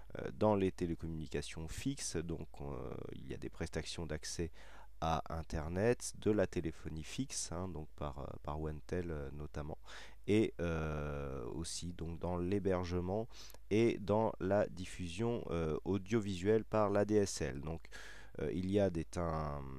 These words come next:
est un groupe effectivement, euh, qui est, qui fait partie des, des télécoms, mais qui a su se diversifier avec notamment des,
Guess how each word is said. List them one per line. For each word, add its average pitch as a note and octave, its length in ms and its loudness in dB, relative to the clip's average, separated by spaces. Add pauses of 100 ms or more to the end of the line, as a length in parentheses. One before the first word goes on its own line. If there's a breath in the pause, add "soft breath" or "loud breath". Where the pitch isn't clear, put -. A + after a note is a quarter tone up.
(140)
est - 160 -6
un F2+ 140 0
groupe G2 280 2
effectivement, F2+ 800 0
euh, C2+ 200 -2
qui F2 400 0
est, F2 220 4
qui - 120 -10
fait - 160 -6
partie - 500 0
des, D#2 480 -4
des E2+ 160 -4
télécoms, G2+ 640 -2 (480 loud breath)
mais F#2 180 2
qui - 220 0
a F2 80 4
su A2+ 460 -2
se - 220 -2
diversifier F2 920 0
avec D#2+ 280 0
notamment D#2+ 440 -4
des, D#2+ 240 -2